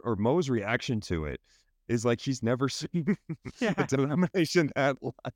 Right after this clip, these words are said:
Speaker 1: like, his
Speaker 2: Mm.
Speaker 1: eyes are super wide or whatever. It just, I w-, I rewound it one thing just to watch his reaction. It was pretty funny.
Speaker 2: So, anything else, Randy? Anything
Speaker 1: No,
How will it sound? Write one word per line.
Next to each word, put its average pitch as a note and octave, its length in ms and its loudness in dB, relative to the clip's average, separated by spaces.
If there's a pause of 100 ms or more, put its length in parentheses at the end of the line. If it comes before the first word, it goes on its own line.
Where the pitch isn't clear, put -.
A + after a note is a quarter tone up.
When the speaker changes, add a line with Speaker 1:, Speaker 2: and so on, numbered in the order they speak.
(200)
Speaker 1:
like, B2 180 2
his C3 140 2
Speaker 2:
Mm. B2+ 80 2
Speaker 1:
eyes B2+ 360 4
are F#2+ 220 -2
super A#2+ 400 -6
wide G2 480 -2
or F#2 60 -2
whatever. F2+ 320 -4
It E2 80 -6
just, F#2 160 -6
I G#2 40 -4
w-, G#2 240 -8
I G2 80 -6 (120)
rewound F#2+ 420 -6
it D2+ 140 -8
one E2+ 120 -10
thing E2 220 -14
just D2+ 140 -14
to F2 80 -10
watch D#2+ 220 -8
his C#2 140 -14
reaction. D2+ 400 -14
It - 40 -20
was - 100 -20
pretty - 260 -20
funny. D2 180 -18 (520)
Speaker 2:
So, D#3 460 -2 (420)
anything F3 400 0
else, D#3+ 340 0
Randy? D#3 420 -2 (280)
Anything F#3 520 0
Speaker 1:
No, F3+ 60 2